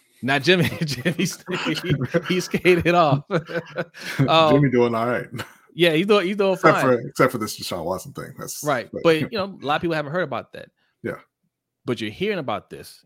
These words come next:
Speaker 1: and I'm gonna, I'm gonna maintain this. Look, you can call it coincidence. I call it, uh, uh, uh, perfect planning, okay? Uh, there's a, there's a, there's a billionaire out there, a gazillionaire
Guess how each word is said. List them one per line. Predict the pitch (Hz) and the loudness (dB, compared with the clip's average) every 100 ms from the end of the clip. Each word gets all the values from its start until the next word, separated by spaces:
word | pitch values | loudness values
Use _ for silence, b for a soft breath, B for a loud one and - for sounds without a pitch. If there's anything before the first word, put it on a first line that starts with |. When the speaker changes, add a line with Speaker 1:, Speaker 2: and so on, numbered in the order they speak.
| - | -14
Speaker 1:
and | 110 98 92 | -10 -8 -10
I'm | 80 107 | -10 -12
gonna, | 104 - | -12 -14
I'm | |
gonna | 104 | -14
maintain | 113 120 151 151 | -10 -8 -8 -6
this. | 107 - | -8 -8
Look, | 120 78 _ | -8 -8 _
you | 98 | -16
can | 107 | -10
call | 131 127 | -2 -2
it | |
coincidence. | - 131 156 156 156 160 156 - | -2 -6 -6 -6 -8 -8 -10 -12
I | 101 107 | -10 -8
call | - 113 107 | -6 -4 -4
it, | 101 98 | -6 -8
uh, | 98 95 90 - | -8 -8 -10 -12
uh, | 92 87 85 | -12 -12 -12
uh, | 85 82 80 _ _ _ _ | -14 -14 -14 _ _ _ _
perfect | - 135 143 | 0 0 0
planning, | - 127 95 - _ _ _ - | -4 -4 -4 -10 _ _ _ -12
okay? | 90 92 - b b b b b - | -8 -8 -12 b b b b b -10
Uh, | 92 90 87 | -8 -8 -6
there's | 95 104 | -4 -4
a, | - - - | -6 -8 -8
there's | 101 117 127 | -2 0 -2
a, | |
there's | - 110 131 | -4 -2 -2
a | |
billionaire | 143 156 180 165 131 113 | 0 2 2 2 0 -2
out | 98 92 | -4 -8
there, | 85 73 - _ - | -10 -12 -16 _ -8
a | |
gazillionaire | 117 113 101 156 156 120 98 76 - | -4 -2 2 4 4 0 -6 -10 -16